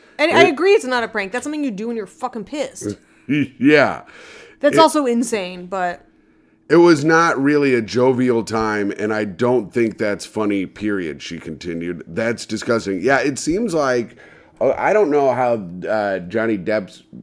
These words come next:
Speaker 2: how, if it was framed as a prank, but it seems like a revenge style thing, not a
Speaker 1: Yeah.
Speaker 2: prank.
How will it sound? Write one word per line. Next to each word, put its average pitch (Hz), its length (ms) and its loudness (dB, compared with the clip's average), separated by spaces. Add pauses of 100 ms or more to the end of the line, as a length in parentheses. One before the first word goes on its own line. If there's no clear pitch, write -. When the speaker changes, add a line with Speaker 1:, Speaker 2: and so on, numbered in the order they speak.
(540)
Speaker 2:
how, 113 320 -2
if 113 260 -2
it 120 80 0
was 110 240 -4
framed 107 540 -4
as 113 120 -4
a 117 60 -2
prank, 120 400 -2
but 120 100 0
it 113 140 -2
seems 151 340 2
like 120 300 2 (360)
a 127 140 4
revenge 117 720 0
style 95 500 -2
thing, 85 460 -6
not 104 240 0
a - 60 4
Speaker 1:
Yeah. - 120 0
Speaker 2:
prank. 101 480 -4